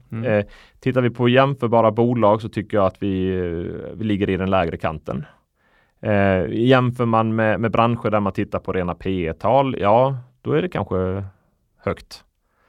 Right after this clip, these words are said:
Speaker 2: Men det är lite var vi står och, och vad vi står inför,
Speaker 1: Mm.
Speaker 2: kort och gott.
Speaker 1: Jag förstår. Eh, vad, vi, vi ska fråga också, hur, befintliga ägare här då, eh, av de här, eh, åtta till tolv, vi ska säga att åtta är miniminivån och tolv
Speaker 2: Ja.
Speaker 1: är, är max det ni tar in.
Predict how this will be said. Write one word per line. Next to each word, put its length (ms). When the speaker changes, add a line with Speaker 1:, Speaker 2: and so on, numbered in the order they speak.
Speaker 2:
Men 80
det 80
är 60
lite 200
var 140
vi 80
står 400
och, 500
och 80
vad 100
vi 40
står 280
inför, 380
Speaker 1:
Mm. 120
Speaker 2:
kort 100
och 60
gott. 260
Speaker 1:
Jag 100
förstår. 360
Eh, 500
vad, 640
vi, 360
vi 80
ska 120
fråga 200
också, 180
hur, 340
befintliga 580
ägare 180
här 180
då, 180
eh, 420
av 80
de 140
här, 300
eh, 100
åtta 260
till 160
tolv, 240
vi 60
ska 140
säga 140
att 160
åtta 360
är 40
miniminivån 880
och 100
tolv 360
Speaker 2:
Ja. 40
Speaker 1:
är, 300
är 40
max 320
det 100
ni 120
tar 120
in. 80